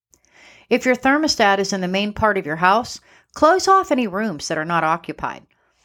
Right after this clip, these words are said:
If you have two guest bedrooms, shut the vents in those rooms and block the bottom of the door with a draft stopper. It'll take less energy to heat the home's used areas if the heat doesn't have to travel as far and is to so many rooms.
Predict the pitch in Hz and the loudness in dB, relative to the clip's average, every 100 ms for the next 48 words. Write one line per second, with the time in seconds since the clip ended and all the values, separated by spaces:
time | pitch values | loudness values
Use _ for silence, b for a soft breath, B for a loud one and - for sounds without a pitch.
0 | _ 185 185 277 339 311 - 277 269 247 | _ -8 -2 2 2 2 -2 -2 0 0
1 | 247 - 226 233 269 269 - - - 294 | 0 -2 -2 -2 -6 -8 -10 -4 0 0
2 | - 233 226 254 - 190 180 175 190 220 | 0 0 0 2 -2 -2 -2 -2 -4 -4
3 | 247 - 165 165 185 220 285 226 214 226 | -6 -8 -6 2 2 4 0 2 2 2
4 | 214 196 180 175 175 170 156 160 160 - | -4 -6 -4 -4 -4 -6 -2 -2 -2 -6
5 | 117 - 87 - b b b 190 185 185 | -8 -8 -18 -20 b b b -2 -2 -2
6 | 185 185 208 247 214 240 240 214 180 175 | -4 2 2 2 0 0 0 0 0 0
7 | 165 170 165 165 160 165 147 139 - 196 | -2 -2 -2 -2 -2 -4 -6 -8 -2 2
8 | 262 214 147 147 - B B B 202 - | 4 4 2 0 -4 B B B -2 0
9 | 165 233 208 180 175 165 156 - - 202 | 0 -2 -2 -4 -4 -8 -10 -12 -2 2
10 | 185 175 147 147 - 254 240 196 - 160 | 2 2 -4 -8 0 2 4 2 -4 -6
11 | 151 - 170 - 139 139 135 139 170 123 | -8 -12 -10 -8 -8 -8 -14 -10 -10 -10
12 | 78 - | -14 -20